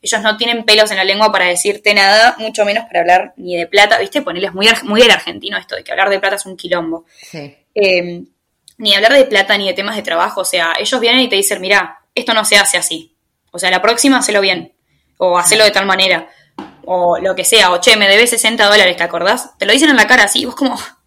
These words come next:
Speaker 1: "Pará, qué, qué fuerte lo que me estás diciendo". Entonces, nada, el punto es que situaciones como esta, o muchas otras, cualquier situación se puede presentar, eh,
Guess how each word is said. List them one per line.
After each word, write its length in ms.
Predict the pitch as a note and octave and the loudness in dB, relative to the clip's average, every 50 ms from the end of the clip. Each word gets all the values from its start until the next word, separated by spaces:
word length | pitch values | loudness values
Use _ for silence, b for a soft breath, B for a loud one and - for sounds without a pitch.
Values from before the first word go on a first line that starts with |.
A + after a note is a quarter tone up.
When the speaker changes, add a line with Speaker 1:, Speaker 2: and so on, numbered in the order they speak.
| _ _ _ _ _ _ _ | _ _ _ _ _ _ _
Speaker 1:
"Pará, 220 | - C4+ C#4 D#4+ E4+ E4+ - - - _ B B B B B B B B B F3 - - - - | 0 2 4 4 4 4 2 -2 -10 _ B B B B B B B B B -20 -20 -18 -4 2
qué, 400 | B3+ C4 B3+ - - - - - - | 4 4 4 4 0 -12 -18 -8 -6
qué 100 | - C4 | -4 0
fuerte 320 | - D#4+ C#4+ B3 G#3+ G#3 | 2 2 2 2 0 0
lo 40 | G3+ | 0
que 40 | G3+ | 0
me 40 | G3+ | 0
estás 100 | - G#3 | -2 -6
diciendo". 200 | G3 G#3 G3+ G3 | -6 -4 -2 -2
Entonces, 340 | G3+ B3 D4 C4 E4+ F4 - B B B B B B B B - - - - _ - | 0 0 2 2 2 0 0 B B B B B B B B -12 -12 -12 -14 _ -4
nada, 500 | C4+ D#4 D#4+ C#4+ A#3+ A3 G#3+ G#3 F#3+ - | 0 2 4 4 4 4 4 2 2 2
el 100 | A3 B3+ | 0 0
punto 200 | C#4 E4 F4+ G4 | 2 2 0 2
es 40 | E4 | 2
que 100 | - C4+ | 0 0
situaciones 460 | B3+ A#3 G#3+ A3+ A#3 C4 D4 E4 E4 | 0 0 -2 -2 0 2 2 0 2
como 280 | - A#3+ G3+ F#3+ F#3 F#3 | 2 0 0 0 0 0
esta, 720 | G#3+ B3+ B3 - - - E3 E3 F3+ A#3 C4+ - - - _ _ _ | 0 0 -2 -2 -4 -2 0 2 2 0 -2 -4 -10 -20 _ _ _
o 120 | - F3+ F3 | -6 -6 -4
muchas 500 | F3+ F#3+ A#3 D4+ D#4+ - - - - - | 0 2 4 4 4 2 0 -2 -2 0
otras, 220 | G#3 G3 E3 - | 0 0 -2 -6
cualquier 300 | - - - - B3+ C4 | -10 -14 -6 -2 0 0
situación 320 | C4 B3 A3+ - G#3 G3+ G3+ | 0 0 -2 -2 -2 -2 -2
se 100 | G#3 G3 | -2 0
puede 180 | G3+ G3 F#3+ | 2 2 2
presentar, 600 | F3+ - - - - E3+ F3 E2+ E2+ E3 F3 F3 b b b b b b b _ - | 2 0 -4 -6 -6 -8 -6 -4 -4 -4 -6 -8 b b b b b b b _ -8
eh, 760 | - G3 G3 G3 F#3+ F#3+ F#3 F#3 F3+ F3+ F3+ F3 F3 F3 | -6 -4 -2 0 2 2 2 2 2 0 -4 -12 -14 -14